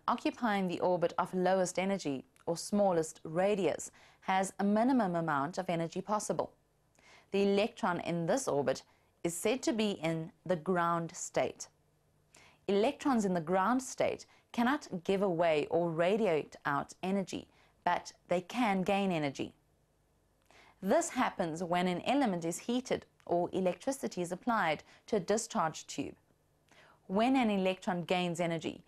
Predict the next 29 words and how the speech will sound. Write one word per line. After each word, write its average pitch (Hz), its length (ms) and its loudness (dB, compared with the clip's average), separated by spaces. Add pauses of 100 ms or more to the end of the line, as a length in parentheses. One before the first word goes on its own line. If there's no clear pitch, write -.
(320)
we 220 280 0
say - 440 -2 (100)
it 226 120 -4
has 196 260 -2
become 170 380 -6
excited. 170 640 -4 (1000)
The 220 120 2
electrons 214 560 2
become 214 240 0
excited 233 680 -2 (360)
by 170 140 2
taking 220 480 0
in 160 320 -2 (180)
or 175 300 2 (120)
absorbing 165 720 -2 (280)
a - 40 0
quantum 190 520 0
of 151 100 -2
energy. 160 460 -2 (800)
The 185 80 2
excited 240 640 0
electrons 175 580 0
cannot 180 560 -2
remain 131 540 -4
in 180 120 -2
the 165 80 0
ground 175 400 0
state - 360 -2
orbit, 185 340 0